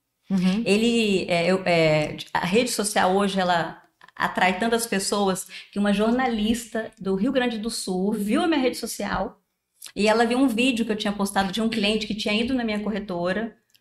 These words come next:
Speaker 2: e eu tinha feito um atendimento humanizado com ele, entregado a pólice, entregado cartão. Aí ela falou assim, "Nossa, mas que corretora é essa? Ela atende o cliente também lá na corretora?" Aí ela fez uma notícia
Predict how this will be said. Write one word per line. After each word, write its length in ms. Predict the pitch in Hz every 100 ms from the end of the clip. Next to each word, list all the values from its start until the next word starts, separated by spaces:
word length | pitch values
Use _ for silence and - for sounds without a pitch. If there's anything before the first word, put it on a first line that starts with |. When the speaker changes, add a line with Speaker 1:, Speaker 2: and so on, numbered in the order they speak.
| -
Speaker 2:
e 40 |
eu 80 | 190
tinha 160 | 202 214
feito 180 | 214 220
um 40 |
atendimento 400 | 220 214 214 214
humanizado 540 | 208 214 208 196 196
com 100 | 208
ele, 260 | 185 175 170
entregado 380 | 190 185 180 170
a 60 |
pólice, 600 | 175 - 180 165 160 160
entregado 380 | 165 - 151 147
cartão. 560 | - 170 - - 170 190
Aí 180 | 220 262
ela 160 | 294
falou 140 | 294 277
assim, 220 | 269 233
"Nossa, 160 | 240
mas 100 | 285
que 80 | 294
corretora 580 | - 285 285 - 269 294
é 120 | 220
essa? 240 | 196 - 247
Ela 200 | 247 240 - -
atende 420 | - - 196 262 254
o 60 |
cliente 320 | 202 226 233
também 320 | 240 202 240 208
lá 180 | 202
na 100 | 233
corretora?" 680 | 226 202 196 - 254 247 196 - -
Aí 120 | 208
ela 160 | 226 240
fez 180 | 240 247
uma 100 | 254
notícia 760 | 262 269 247 285 - 185 165